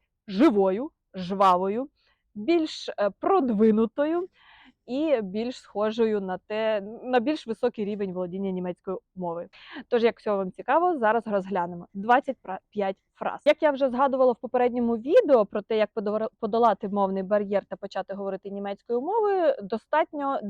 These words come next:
знати деякі фрази, які треба вивчити і довести до автоматизму, і тоді ваша розмовна німецька мова буде така більш вільна, спокійна, е, і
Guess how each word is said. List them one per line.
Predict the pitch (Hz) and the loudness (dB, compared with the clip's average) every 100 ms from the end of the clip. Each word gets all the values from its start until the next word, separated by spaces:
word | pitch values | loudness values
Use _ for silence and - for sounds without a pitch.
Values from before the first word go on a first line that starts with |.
| 196 - | -12 -12
знати | 208 208 240 233 220 | -8 -2 0 0 -4
деякі | 185 214 190 175 196 | 0 2 2 -2 -10
фрази, | - 311 349 269 | -4 0 2 2
які | 214 196 - 254 | -4 -6 -6 -6
треба | - 220 196 196 | -4 -2 0 -2
вивчити | 190 247 233 233 269 | -2 -4 -4 -8 -8
і | 240 | -6
довести | 202 190 190 _ 185 | -4 -4 -6 _ -6
до | 208 | -2
автоматизму, | 185 - 190 180 - 392 415 415 403 _ - 359 269 - | -2 -4 -12 -12 -4 -2 0 -2 -4 _ -20 -18 -16 -8
і | 285 | -2
тоді | 262 226 185 254 285 | 0 0 -2 -2 -2
ваша | 208 208 220 226 202 220 | 0 -2 -2 -2 0 2
розмовна | 233 220 226 190 185 | 2 2 2 2 0
німецька | 185 180 185 220 | -6 -8 -10 -10
мова | 220 330 294 | -2 2 2
буде | 196 202 208 | 0 -2 -4
така | 196 190 202 202 - | -6 -6 -4 -4 -2
більш | 190 185 - | -4 -6 -8
вільна, | 202 285 302 262 | -4 -2 0 -4
спокійна, | - - 190 _ 285 302 269 254 247 - 311 - - | -6 -8 -8 _ -2 0 2 0 0 -10 -20 -16 -8
е, | 196 190 185 175 - | -4 -2 -4 -6 -8
і | 240 285 | 0 4